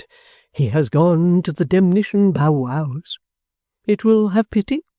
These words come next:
It will not scratch and claw, but pet and comfort. Oh, damn it!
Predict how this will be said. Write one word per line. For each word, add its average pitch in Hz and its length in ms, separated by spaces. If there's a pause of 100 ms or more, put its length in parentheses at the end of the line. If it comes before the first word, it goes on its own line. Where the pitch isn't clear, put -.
(520)
It 320 120
will 240 120
not 214 200
scratch - 420
and 240 120
claw, 190 360
but 247 220 (200)
pet 233 300 (200)
and 240 120
comfort. 220 420 (480)
Oh, 247 540 (220)
damn 139 220
it! 143 180